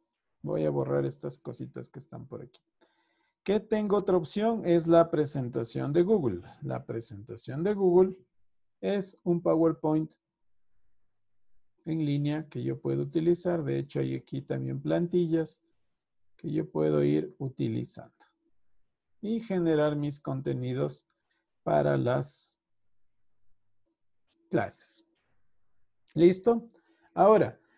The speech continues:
voy a crear, voy a poner aquí archivo nuevo, presentación. Tengo una nueva presentación.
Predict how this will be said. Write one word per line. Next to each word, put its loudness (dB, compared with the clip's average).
voy 6
a 4
crear, 6
voy -2
a -2
poner 0
aquí -2
archivo -4
nuevo, 0
presentación. -6
Tengo -8
una -4
nueva -4
presentación. -16